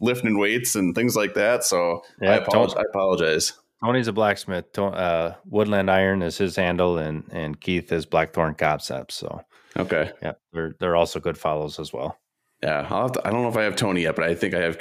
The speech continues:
Speaker 1: I definitely have Keith with us. So, but all right. Well, that was a, there. Hold on, I got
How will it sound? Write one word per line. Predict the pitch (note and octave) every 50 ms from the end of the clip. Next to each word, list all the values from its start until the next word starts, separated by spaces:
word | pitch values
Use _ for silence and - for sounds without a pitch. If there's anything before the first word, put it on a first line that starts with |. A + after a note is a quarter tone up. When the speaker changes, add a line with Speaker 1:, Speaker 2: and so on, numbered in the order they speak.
| - -
Speaker 1:
I | F2+
definitely | E2+ G2 F#2+ F#2 F#2+ F2
have | D#2+ D2+ -
Keith | - - D#2+ D2+ - - - -
with | F2+ D2+ - -
us. | D#2+ D#2+ -
So, | - - - D#2 D#2+ - - - - - - - - - - - - - - _
but | - B1+ C2 - - - - -
all | C#3 C#3+
right. | B2+ G#2 F#2+ - -
Well, | A2+ B2+ C3+ - - - - A#2+ A#2+ -
that | A#2+ C3 D3
was | D3 C#3 B2+
a, | B2+ B2
there. | B2 A#2+ B2 C#3 D3+ D3+ C#3+ - -
Hold | - - - - - - - - A#2+ B2 C3 A#2+
on, | A2+ A#2
I | A#2
got | A2 G#2 G2+ F#2 E2